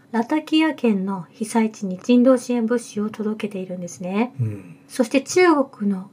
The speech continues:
Speaker 1: 紅十会がシリアへの援助を行ったということなんです。
Speaker 2: はい。
Speaker 1: 第一陣は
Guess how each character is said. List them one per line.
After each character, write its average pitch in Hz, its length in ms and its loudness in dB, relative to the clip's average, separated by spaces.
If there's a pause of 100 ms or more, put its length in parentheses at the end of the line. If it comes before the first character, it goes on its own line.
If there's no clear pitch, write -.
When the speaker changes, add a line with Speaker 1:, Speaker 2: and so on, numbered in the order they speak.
Speaker 1:
紅 320 280 4
十 339 240 2
会 185 260 -4
が 156 300 -14
シ 277 200 2
リ 233 140 6
ア 190 100 -2
へ 180 120 -6
の 170 180 -12
援 247 240 4
助 220 120 -4
を 175 100 -6
行 190 160 -8
っ 185 200 -8
た 175 140 -6
と 175 160 -8
い - 40 -6
う - 40 -10
こ 202 120 -12
と 190 120 -6
な 180 80 -6
ん 170 60 -10
で 175 80 -14
す。 185 100 -10
Speaker 2:
は 175 60 -8
い。 - 40 -16 (840)
Speaker 1:
第 247 260 6
一 226 220 0
陣 240 200 0
は 208 200 -2